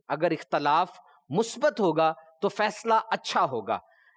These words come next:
اختلاف کا مطلب لڑائی نہیں ہوتا، اختلاف کا مطلب ہوتا ہے اپنی رائے پیش کرنا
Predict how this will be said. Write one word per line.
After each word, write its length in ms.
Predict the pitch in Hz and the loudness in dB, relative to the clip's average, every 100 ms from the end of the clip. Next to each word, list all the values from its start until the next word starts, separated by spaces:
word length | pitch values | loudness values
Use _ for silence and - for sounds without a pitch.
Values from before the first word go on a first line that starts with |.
| - | -4
اختلاف 640 | - - 233 269 302 - | -2 0 2 2 0 -4
کا 160 | - | -2
مطلب 300 | 240 226 269 | 0 0 0
لڑائی 320 | 208 160 185 262 | 2 2 2 2
نہیں 180 | 247 | 2
ہوتا، 220 | 170 123 185 | 2 2 -2
اختلاف 640 | 240 180 - 190 208 220 | -2 -8 -4 2 2 2
کا 100 | 214 | -2
مطلب 280 | 175 175 170 | -2 0 0
ہوتا 180 | 156 | 0
ہے 40 | 220 | -2
اپنی 340 | 185 - 233 202 | -4 -2 2 4
رائے 260 | 151 185 | 4 2
پیش 340 | 175 156 143 - | 0 0 -2 -2
کرنا 300 | 123 110 | -4 -4